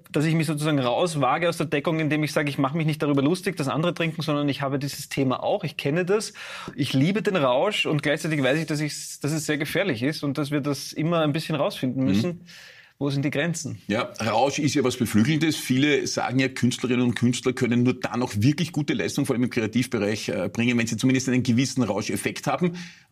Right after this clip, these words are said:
Speaker 2: aber kein Spiegeltrinker sind.
Speaker 1: Das glaube ich nicht. Das ist das erste Mal, wo ich ein bisschen widersprechen würde. Ich glaube, ähm, dass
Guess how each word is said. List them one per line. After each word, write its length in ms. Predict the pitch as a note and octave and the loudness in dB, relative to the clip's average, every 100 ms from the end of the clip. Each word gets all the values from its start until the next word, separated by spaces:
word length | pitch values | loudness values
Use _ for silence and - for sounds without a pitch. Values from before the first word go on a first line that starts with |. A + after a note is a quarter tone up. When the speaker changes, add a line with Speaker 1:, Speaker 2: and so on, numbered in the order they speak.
| _ | _
Speaker 2:
aber 160 | - B2 | -4 -2
kein 140 | D#3+ | -2
Spiegeltrinker 720 | D3 - G3 A#2 - G2+ - F#2+ | -4 0 2 2 0 -2 -4 -6
sind. 320 | - C#2+ - - - - - | -8 -12 -14 -14 -14 -16 -4
Speaker 1:
Das 140 | - G3 | -2 0
glaube 200 | - G3 | 0 0
ich 140 | G#3 | 0
nicht. 340 | E3 D#3 A3+ - | 0 2 0 -2
Das 140 | D#3+ | -2
ist 120 | F3 F#3 | -2 -2
das 100 | E3 | 0
erste 240 | E3+ F3+ | 0 0
Mal, 100 | E3+ | 0
wo 80 | E3 | 0
ich 80 | E3 | 0
ein 80 | |
bisschen 240 | D#3 F3+ D#3+ | -2 -2 0
widersprechen 500 | D#3 C#3+ C3+ D3 E3 | 0 0 0 0 0
würde. 140 | D#3+ | 0
Ich 80 | D3+ | 0
glaube, 300 | C#3 C#3+ C#3+ | 0 -2 -2
ähm, 460 | - C#3 C3+ C#3 C3 | -2 0 2 2 0
dass 300 | B2 C3+ - | -2 -4 -8